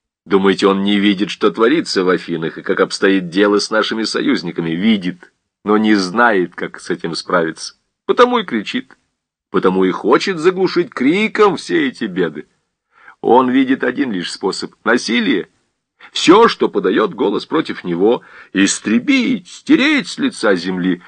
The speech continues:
На все у него одно лекарство: война, но она не излечит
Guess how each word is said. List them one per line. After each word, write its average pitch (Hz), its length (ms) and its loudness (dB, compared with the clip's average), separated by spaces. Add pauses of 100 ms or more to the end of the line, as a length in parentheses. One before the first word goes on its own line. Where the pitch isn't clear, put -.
(220)
На - 140 2
все 170 320 2
у 131 80 2
него 90 300 0
одно 90 260 -2
лекарство: 90 720 -2
война, 87 520 0 (320)
но 123 180 0
она 104 220 2
не 98 200 -2
излечит 90 760 -2